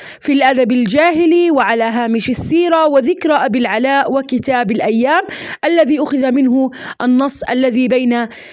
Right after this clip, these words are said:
يدينا الذي سنقوم بقراءته اليوم، وهو أيضا كتاب بعدة أجزاء، وتحدث فيه عن،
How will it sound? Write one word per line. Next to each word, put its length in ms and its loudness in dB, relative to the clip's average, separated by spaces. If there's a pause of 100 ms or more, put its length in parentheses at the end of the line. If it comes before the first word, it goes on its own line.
(140)
يدينا 540 0 (280)
الذي 280 0
سنقوم 440 -2
بقراءته 800 -2 (300)
اليوم، 200 0
وهو 120 2
أيضا 560 0
كتاب 520 0 (260)
بعدة 480 -2
أجزاء، 500 -2 (400)
وتحدث 800 2
فيه 400 0
عن، 300 -2